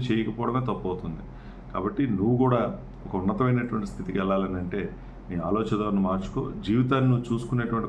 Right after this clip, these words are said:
కోణాన్ని మార్చుకో, జీవితం పట్ల చక్కటి అవగాహన కల్పించుకో, మంచి లక్ష్యాన్ని నిర్దేశించుకో, ఆ లక్ష్య సాధన కోసం నిరంతరం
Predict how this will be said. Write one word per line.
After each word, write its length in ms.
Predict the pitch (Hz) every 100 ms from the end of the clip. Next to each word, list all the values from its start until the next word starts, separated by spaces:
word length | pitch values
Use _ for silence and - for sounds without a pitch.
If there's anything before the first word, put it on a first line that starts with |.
| -
కోణాన్ని 340 | 98 117 120 113
మార్చుకో, 340 | 110 - - 180 - - - -
జీవితం 300 | 110 143 151 143
పట్ల 160 | 135 127 123
చక్కటి 280 | 107 113 107
అవగాహన 260 | 107 113 113 110
కల్పించుకో, 460 | 98 107 98 131 - 95
మంచి 240 | 107 123 127 104
లక్ష్యాన్ని 500 | 98 - 127 127 107 - - - -
నిర్దేశించుకో, 600 | 104 107 131 127 110 - 98 95
ఆ 20 | 92
లక్ష్య 200 | 92 107
సాధన 200 | 104 101 98
కోసం 180 | 92 95 87
నిరంతరం 360 | 90 92 101